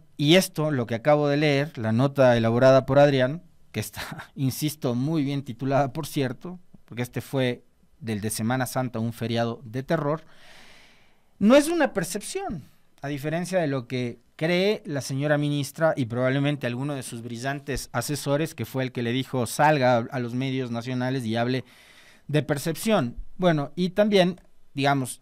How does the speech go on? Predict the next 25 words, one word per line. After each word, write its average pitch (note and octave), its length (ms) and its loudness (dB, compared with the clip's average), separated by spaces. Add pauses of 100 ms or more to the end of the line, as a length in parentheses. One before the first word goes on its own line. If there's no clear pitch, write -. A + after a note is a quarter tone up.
ya D#3+ 200 4
no, E3 300 2
señora D3+ 340 -4
ministra, D#3 320 -4
se C3+ 100 -6
trata C#3+ 320 -2
solamente D3 540 -4
de C#3 80 -4
un D3+ 180 -4
fin F3+ 300 0
de E3 100 4
semana, E3 460 0
sino C#3+ 360 -4
de B2+ 180 -8
dos, G3 460 4 (480)
incluido F3+ 680 2
un F3 180 -8
feriado E3+ 680 2 (180)
en C3 200 -6
el B2+ 140 -6
cual, D3 460 2 (560)
eh, B2+ 440 -4 (680)
hay D#3+ 180 4
un F3 340 0 (360)
evidente D#3 880 -2